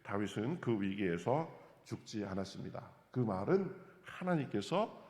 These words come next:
다윗을 그 위기에서 구해 주셨다라는 그런 말입니다. 여러분, 어떤 위기에서든지, 어떤 상황에서든지, 어떤 걱정과 두려움이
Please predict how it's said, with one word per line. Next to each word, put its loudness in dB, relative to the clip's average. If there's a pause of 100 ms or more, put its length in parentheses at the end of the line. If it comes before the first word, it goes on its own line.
(200)
다윗을 0
그 4
위기에서 4 (320)
구해 12
주셨다라는 6
그런 6
말입니다. 4 (600)
여러분, 6 (1300)
어떤 10
위기에서든지, 6 (460)
어떤 2
상황에서든지, 2 (300)
어떤 6
걱정과 6
두려움이 6